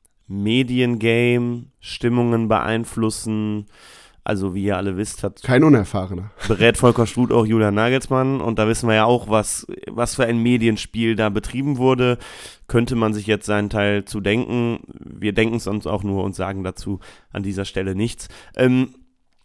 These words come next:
Speaker 1: überleitend, äh, jetzt zu dem, zu dem großen Aber, was ich eben angekündigt habe. Und du hast es gerade eigentlich auch schon mal so ein bisschen, so ein bisschen darauf hingewiesen. Fans einfangen, ähm, die Stimmung im Verein drehen. Natürlich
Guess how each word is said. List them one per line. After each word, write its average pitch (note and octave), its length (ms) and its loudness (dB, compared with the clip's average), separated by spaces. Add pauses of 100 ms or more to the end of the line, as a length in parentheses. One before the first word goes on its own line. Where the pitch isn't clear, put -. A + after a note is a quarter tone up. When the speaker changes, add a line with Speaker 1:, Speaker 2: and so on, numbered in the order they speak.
(160)
Speaker 1:
überleitend, D#3 680 6
äh, C3+ 300 0
jetzt B2 360 0
zu C#3 120 -4
dem, C3 340 2
zu - 100 -4
dem C3+ 140 2
großen C3 260 0
Aber, A#2 320 2
was G2+ 120 -4
ich - 100 -12
eben G#2 200 -4
angekündigt A#2 460 -2
habe. A#2+ 140 -2
Und A2+ 100 -2
du A#2+ 100 2
hast A#2+ 120 4
es A#2+ 140 -6
gerade A#2+ 220 4
eigentlich A2 220 0
auch G2 80 -4
schon A#2+ 140 -4
mal A2+ 120 2
so A2+ 80 0
ein A2 100 0
bisschen, A#2 460 0
so G#2+ 80 -4
ein A2+ 60 -2
bisschen A#2 280 -2
darauf G#2+ 260 0
hingewiesen. G#2 600 -4 (340)
Fans C3 340 2
einfangen, A#2+ 720 0 (380)
ähm, G#2+ 760 0
die A2+ 100 -6
Stimmung C3+ 360 2
im A2+ 120 -2
Verein A#2 360 0
drehen. A2 560 -2 (540)
Natürlich E3 1160 0